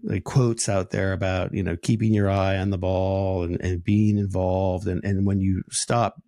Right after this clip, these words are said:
when that stops happening, you know,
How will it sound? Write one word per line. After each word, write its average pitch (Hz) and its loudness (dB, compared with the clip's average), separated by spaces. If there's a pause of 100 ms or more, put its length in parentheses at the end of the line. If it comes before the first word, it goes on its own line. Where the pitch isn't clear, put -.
when 113 2
that 101 -2
stops - -4
happening, 131 0 (760)
you - -4
know, 92 -2